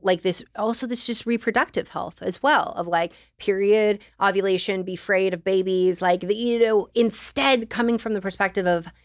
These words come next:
your hormones are made to give you superpowers. They literally give you superpowers. And when they're not working for you, these are the ways that they can show up. And,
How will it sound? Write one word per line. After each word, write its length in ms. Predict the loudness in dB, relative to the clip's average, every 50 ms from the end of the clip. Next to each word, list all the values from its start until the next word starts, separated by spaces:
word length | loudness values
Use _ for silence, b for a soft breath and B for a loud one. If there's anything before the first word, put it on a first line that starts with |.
| _ _ _ _ _ _ _ _
your 180 | 2 4 4
hormones 540 | 2 2 0 2 2 4 4 4 2 2 0
are 140 | 0 0 2
made 460 | 2 2 2 2 2 2 2 0 0
to 100 | -2 -4
give 240 | -2 0 -2 0 0
you 120 | -2 -4
superpowers. 1120 | -2 -4 -4 -4 -4 -4 -2 0 -2 -2 0 -2 -2 -2 -2 -4 -6 -6 -8 -8 -8 -10 -12 b b b b b b 4
They 140 | 6 6
literally 640 | 6 6 4 4 6 6 6 6 6 6 4 2 -2
give 220 | 0 0 0 0
you 120 | 0 -2 -6
superpowers. 920 | -6 -6 -8 -8 -6 -8 -10 -10 -10 -12 -12 -12 -12 -12 -12 -14 -16 b b b b b b
And 80 | -2
when 80 | -2 0
they're 120 | 0 0
not 420 | 0 0 2 2 2 2 0 0 -2
working 420 | -2 -2 -2 -2 -6 -6 -4 -4
for 320 | -4 -2 0 2 4 4 4
you, 480 | 2 0 -2 -2 0 0 -2 -4 -6 _ _ _ _ _
these 200 | -2 0 0 0
are 40 | 0
the 60 | 0
ways 240 | 0 0 0 0 -2
that 140 | -4 -4 -4
they 100 | -4 -4
can 160 | -4 -6 -8
show 320 | -8 -4 -2 -2 -2 -2 -2
up. 300 | -2 -2 0 0 0 0
And, 240 | -2 -2 -2 -2 -6